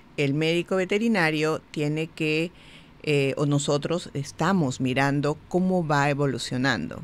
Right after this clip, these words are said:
¿no? Entonces llega el punto en que terminamos con las vacunas, vemos que es grave, podemos ya decidir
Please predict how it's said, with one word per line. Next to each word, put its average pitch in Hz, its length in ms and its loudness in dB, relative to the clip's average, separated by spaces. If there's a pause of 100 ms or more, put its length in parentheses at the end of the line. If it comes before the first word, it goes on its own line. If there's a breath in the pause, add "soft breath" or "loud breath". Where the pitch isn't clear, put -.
(120)
¿no? 170 160 -2
Entonces 208 320 -2
llega 185 160 4
el 202 100 2
punto 190 440 -4
en 190 100 -2
que 170 80 0
terminamos 151 520 4
con 247 140 4
las 240 100 4
vacunas, 233 760 4 (440 loud breath)
vemos 202 680 6
que 131 220 0
es 143 120 0
grave, 139 640 4 (340 loud breath)
podemos 156 560 4
ya 156 240 4
decidir 175 680 2